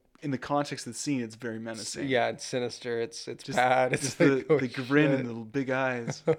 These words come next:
Speaker 1: the j-, subtle nod.
Speaker 2: He
Speaker 1: It's
Speaker 2: already knows, "I'm not, I'm fucked."
Speaker 1: and the, that Woody Harrelson face.
Speaker 2: Like, "God damn it." <laughs> And they,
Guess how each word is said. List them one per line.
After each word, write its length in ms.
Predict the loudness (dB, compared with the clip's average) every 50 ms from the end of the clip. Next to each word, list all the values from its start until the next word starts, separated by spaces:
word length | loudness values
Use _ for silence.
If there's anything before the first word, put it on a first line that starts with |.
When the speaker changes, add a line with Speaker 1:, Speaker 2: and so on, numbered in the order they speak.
| 0 -4
Speaker 1:
the 580 | -4 -4 -4 0 0 0 0 0 -6 -8 -8 -8
j-, 120 | -10 -14
subtle 460 | -14 -14 -14 -4 0 0 2 2 0 -2
nod. 520 | -2 -4 -4 -2 -2 -2 -4 -6 -8 -10 _ _
Speaker 2:
He 160 | -6 -2 2 4
Speaker 1:
It's 40 | 6
Speaker 2:
already 220 | 6 6 4 4 4
knows, 340 | 4 2 2 0 -2 -4
"I'm 180 | -4 -4 -2 -2
not, 220 | -2 -2 -2 -2 -4
I'm 60 | -6
fucked." 240 | -8 _ 2 2 4
Speaker 1:
and 80 | 4 4
the, 320 | 2 0 -2 -6 -12 -14 -10
that 160 | -8 -8 -6
Woody 240 | -4 -4 -4 -6 -6
Harrelson 420 | -6 -10 -10 -10 -12 -14 -18 -18
face. 320 | -16 -16 -16 -16 -16 -20 -20 _ -20 -20 -20 _ _ _ _ _ _ _ _ _ _ _ _ _ _ _ _ _ -8
Speaker 2:
Like, 320 | -6 -6 -6 -8 -14 _
"God 320 | -6 -2 -2 -2 -2 -4 -10 _
damn 340 | -6 -6 -4 -4 -4 -6 -6
it." 220 | -8 -10 -10 -14 -16 _ -4
<laughs> 80 | -4 -4 -2 _ -4 -4 -4 -8 -12 -14 -14 _ _ _ _ _ _ _ -20 -20 -20 -20 _ _ _ _ -4
And 200 | -4 -2 0 0
they, 300 | 0 0 0 0 -2